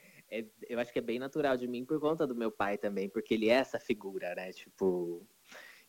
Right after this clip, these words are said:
que be-, que é bem cômica. E, pra falar a verdade, né, eu venho estudando também a, a música sertaneja, a história da música sertaneja,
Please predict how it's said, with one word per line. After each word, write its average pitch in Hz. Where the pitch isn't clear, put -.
que -
be-, 120
que -
é 120
bem 117
cômica. 101
E, 190
pra 139
falar 139
a 131
verdade, 123
né, 110
eu -
venho 110
estudando 107
também 101
a, 95
a 98
música 101
sertaneja, 101
a -
história 101
da 95
música 95
sertaneja, 110